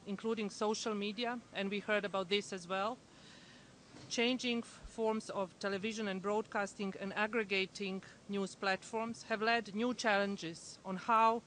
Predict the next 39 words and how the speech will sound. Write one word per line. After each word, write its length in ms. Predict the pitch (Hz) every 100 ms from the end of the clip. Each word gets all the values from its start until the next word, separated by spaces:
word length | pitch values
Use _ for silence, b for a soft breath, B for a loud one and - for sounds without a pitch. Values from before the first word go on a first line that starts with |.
| -
to 100 | 220
regulate 640 | 202 208 208 190 175 170 170
these 240 | 190 -
new 160 | 208 196
forms 600 | - 185 170 185 - - B B B B B B B
on 140 | 202
one 220 | 202 220 240
hand 340 | 247 226 226 202
and 140 | 196
how 280 | - 220 226
to 200 | - 214
ensure 580 | 202 202 - 269 220 220 - - - B B B B B
the 100 | 196
free 240 | 202 254 247
flow 220 | 233 220
of 120 | 214
information 680 | 202 - 208 208 214 - 214 -
and 120 | 196
our 240 | 190 196
right 260 | 196 208 214
to 180 | - 196
free 180 | 214 196
expression 680 | - - 190 190 196 185 -
on 140 | 190
the 140 | 180 180
other 240 | 175 165
hand. 420 | 151 147 95 104 - - B B B
So 180 | 240
in 120 | 233 233
a 60 |
way 260 | 226 247 254
we 160 | 220
are 240 | 220 214 208 - - -
all 300 | 233 233 233
still 400 | - - 220 208
tapping 560 | - 202 190 214 180 -
in 140 | 190
a 80 | 180
dark. 480 | 170 160 117 -